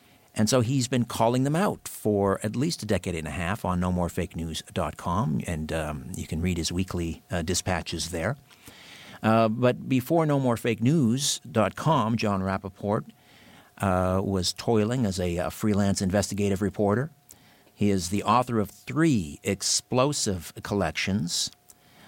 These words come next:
available on C D rom. We'll tell you how you can get those. The Matrix Revealed,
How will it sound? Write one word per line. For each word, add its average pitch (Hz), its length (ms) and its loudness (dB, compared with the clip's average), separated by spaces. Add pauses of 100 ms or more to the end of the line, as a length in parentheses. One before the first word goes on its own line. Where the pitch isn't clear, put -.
(120)
available 98 420 2
on 90 140 0
C - 160 0
D 90 160 -2
rom. 90 240 2
We'll - 80 0
tell - 180 -2
you 92 100 0
how 87 80 -2
you 87 120 0
can 78 80 -6
get 107 160 0
those. 90 300 -2
The 95 160 -6
Matrix 95 480 0
Revealed, 123 600 2